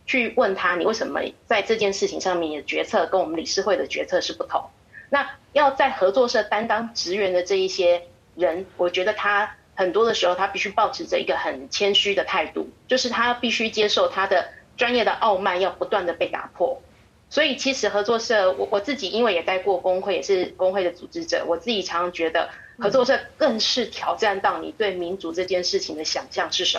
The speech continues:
么，因为它会让你换位思考。然后它得让你去做决策的时候，你有很多不同的角度去思考。所以一个最好的决策其实或许不会快，但是它是凝聚更多人共识的产生。所以你如果现在问我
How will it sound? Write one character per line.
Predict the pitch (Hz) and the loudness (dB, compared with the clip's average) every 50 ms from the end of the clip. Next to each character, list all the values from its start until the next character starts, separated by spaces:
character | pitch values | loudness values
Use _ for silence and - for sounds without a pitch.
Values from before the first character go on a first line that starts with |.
| - - | -4 -6
么， | - - - - - _ _ - - - - _ _ | -8 -10 -10 -12 -18 _ _ -20 -20 -20 -20 _ _
因 | - 254 | 0 2
为 | 277 277 | 2 2
它 | 262 247 | 2 2
会 | 262 262 | 2 2
让 | 240 240 233 202 175 | 2 2 0 0 -2
你 | 151 | -6
换 | - - 240 208 202 190 | -4 -2 -2 0 2 2
位 | 196 185 | 2 0
思 | 170 - - - 170 165 | 0 -4 -6 -6 -6 -4
考。 | - - 165 - - - - - - - - - | -2 -2 -2 -4 -4 -8 -16 -20 -20 -16 -6 -2
然 | 180 196 | 0 0
后 | 214 - | 0 0
它 | 214 220 | -2 -2
得 | 220 - 156 160 | 0 -2 -2 0
让 | - 240 226 202 | 0 0 0 0
你 | 170 156 156 156 - - | -2 -4 -6 -10 -10 -10
去 | - - 240 233 220 | -6 -4 -4 -4 -4
做 | 233 240 220 196 | -2 0 0 0
决 | 196 - 165 165 170 | 0 -2 -2 -4 -4
策 | 165 - 202 | -2 -2 -2
的 | 170 | -2
时 | 165 - - - | -2 -2 -4 -4
候， | - 190 175 | -4 -4 -4
你 | 170 175 | -2 0
有 | 175 180 | 0 0
很 | 185 - 156 147 135 | 0 -2 -4 -4 -4
多 | 165 165 | -4 -4
不 | 165 196 | -4 -6
同 | - 170 156 | -10 -10 -10
的 | 156 160 | -10 -6
角 | - - 139 139 | -4 -4 -6 -4
度 | - 170 160 | -6 -10 -8
去 | - - 180 | -8 -8 -8
思 | 170 - - 151 147 | -8 -10 -12 -14 -8
考。 | - - 156 - - - - _ - - - - | -6 -6 -6 -6 -8 -14 -20 _ -20 -20 -12 -2
所 | - 247 | 2 2
以 | 262 226 | 2 2
一 | - 233 | 2 2
个 | 226 247 233 214 175 - - - - _ _ _ | 4 4 4 4 2 0 -4 -10 -20 _ _ _
最 | - - 185 | 0 0 0
好 | 196 190 165 | 2 0 -2
的 | 165 151 | -2 -4
决 | - 170 165 156 | -6 -4 -4 -4
策 | - - 220 190 175 | -2 0 0 0 0
其 | - - 208 | 0 -4 -8
实 | 196 - - 165 156 160 160 165 - - | -8 -6 -6 -4 -4 -4 -6 -8 -8 -2
或 | - 277 | 0 0
许 | - - 175 | 0 0 -2
不 | - | -2
会 | - 262 254 | -2 -2 0
快， | - - 208 208 214 - - | 0 0 0 0 0 0 0
但 | 196 196 | -2 0
是 | 196 185 | 0 -2
它 | 190 185 185 185 185 - - _ | -2 -2 -2 -2 -2 -4 -10 _
是 | - - - 220 190 | -8 -6 -4 -4 -4
凝 | 170 170 165 170 185 | -2 -4 -4 -4 -4
聚 | 190 196 | -4 -4
更 | 196 - 185 175 | -2 0 -2 0
多 | 165 165 170 160 | 0 0 0 0
人 | 135 135 | -2 -2
共 | 139 185 180 160 - | 0 0 0 0 0
识 | - - 180 165 | -2 -2 -2 -2
的 | - 143 | -4 -6
产 | - - 151 - - | -6 -8 -10 -8 -6
生。 | - 160 147 147 | -4 -4 -4 -2
所 | - - 247 | 0 2 2
以 | 247 | 4
你 | 208 185 | 4 4
如 | 214 240 | 4 4
果 | 202 | 4
现 | 196 247 220 | 4 4 4
在 | 208 220 | 4 4
问 | 226 196 | 4 4
我 | 170 160 165 | 2 2 0